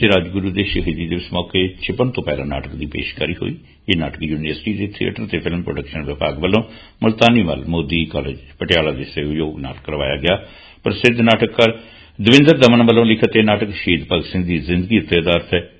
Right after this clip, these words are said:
ਜਿਸ ਨੂੰ ਪ੍ਰੋਫੈਸਰ ਕਪਿਲ ਦੇਵ ਸ਼ਰਮਾ ਤੇ ਗੁਰਵਿੰਦਰ ਸਿੰਘ ਦੇ ਨਿਰਦੇਸ਼ਨ ਹੇਠ ਪੇਸ਼ ਕੀਤਾ ਗਿਆ।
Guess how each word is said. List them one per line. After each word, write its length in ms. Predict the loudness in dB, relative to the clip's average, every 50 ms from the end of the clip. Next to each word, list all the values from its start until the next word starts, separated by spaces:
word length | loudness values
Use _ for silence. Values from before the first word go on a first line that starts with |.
| -2
ਜਿਸ 200 | 0 0 0 0
ਨੂੰ 100 | -2 -6
ਪ੍ਰੋਫੈਸਰ 440 | -6 -6 -6 -4 -4 -4 -4 -6 -8
ਕਪਿਲ 440 | -6 -6 -6 -2 -2 -2 -2 -2 -4
ਦੇਵ 180 | -4 -4 -4 -4
ਸ਼ਰਮਾ 360 | -4 -4 -4 -2 -2 -6 -6
ਤੇ 180 | -6 -6 -8
ਗੁਰਵਿੰਦਰ 440 | -6 -6 -8 -6 -4 -6 -6 -6 -6
ਸਿੰਘ 260 | -10 -10 -8 -8 -8
ਦੇ 80 | -6 -6
ਨਿਰਦੇਸ਼ਨ 540 | -6 -6 -8 -8 -6 -6 -6 -6 -6 -8 -8
ਹੇਠ 280 | -6 -6 -8 -8 -8
ਪੇਸ਼ 260 | -10 -10 -10 -10 -10 -10
ਕੀਤਾ 260 | -10 -6 -2 -2 0
ਗਿਆ। 160 | 2 0 0